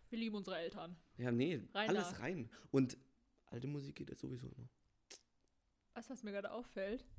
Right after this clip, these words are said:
Speaker 2: Ja.
Speaker 1: Ich hab die Notizen hier nicht, wo das von meiner Mom draufsteht. Ich bin so unvorbereitet, von daher sag ich jetzt erstmal kurz den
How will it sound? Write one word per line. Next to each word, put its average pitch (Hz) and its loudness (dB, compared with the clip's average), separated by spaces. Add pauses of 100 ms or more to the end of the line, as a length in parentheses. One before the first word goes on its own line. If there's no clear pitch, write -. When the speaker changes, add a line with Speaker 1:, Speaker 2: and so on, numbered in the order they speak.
(180)
Speaker 2:
Ja. - -4 (460)
Speaker 1:
Ich - -10
hab 226 -10
die 233 -8
Notizen 220 -6
hier 208 -2
nicht, 208 -6
wo 208 -4
das 214 -10
von 214 -6
meiner 202 0
Mom 214 -2
draufsteht. 185 -10 (220)
Ich - -20
bin 214 -8
so 240 -6
unvorbereitet, 196 2
von 247 -4
daher 240 6
sag 247 2
ich - -6
jetzt 262 -6
erstmal 233 -2
kurz 247 -4
den 208 -4